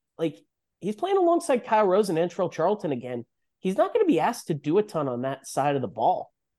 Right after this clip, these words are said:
with two vet-, two great veterans over there. I think he's gonna be able to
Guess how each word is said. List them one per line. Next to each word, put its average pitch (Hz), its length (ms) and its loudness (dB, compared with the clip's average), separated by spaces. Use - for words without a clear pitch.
with 156 260 -2
two 196 280 0
vet-, 151 360 0
two 202 160 -4
great 156 300 0
veterans 127 460 0
over 113 240 -4
there. 113 300 -4
I 175 120 2
think 196 180 2
he's 202 220 -2
gonna 175 240 2
be 156 300 -2
able 165 180 -2
to 143 100 -8